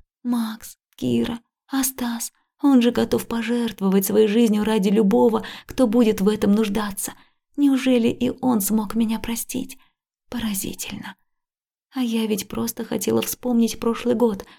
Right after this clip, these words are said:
наполненный событиями из школы, семьи. Могла ли я предположить, что события, случившиеся со мной триста шестьдесят пять дней назад, перечеркнут всё то, что образовалось в моей голове уже сейчас?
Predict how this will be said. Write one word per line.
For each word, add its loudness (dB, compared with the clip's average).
наполненный 2
событиями 4
из -2
школы, -6
семьи. -2
Могла 4
ли 2
я 2
предположить, 0
что -6
события, 2
случившиеся -2
со -2
мной 0
триста -6
шестьдесят -4
пять -8
дней 2
назад, 0
перечеркнут 0
всё 0
то, -2
что -4
образовалось 2
в -14
моей 2
голове 0
уже -4
сейчас? -8